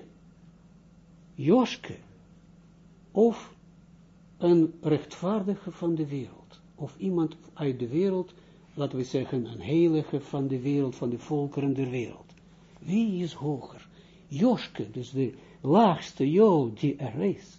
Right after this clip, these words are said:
die er was, iemand de, de verrader van het Joodse volk, ja, iemand die dus, waardoor het hele volk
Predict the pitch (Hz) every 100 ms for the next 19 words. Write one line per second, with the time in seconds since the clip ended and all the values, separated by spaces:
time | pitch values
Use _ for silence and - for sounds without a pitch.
0 | - 143 123 147 196 - - - - -
1 | - - - 208 180 151 123 123 127 127
2 | 127 131 120 - 147 135 170 220 214 165
3 | 131 - 127 120 - 151 151 139 131 117
4 | 190 247 262 208 - - - - - -
5 | - 151 233 - - 165 147 135 127 123
6 | 110 - - 131 143 131 165 165 147 -
7 | - - 123 110 156 156 123 - 170 139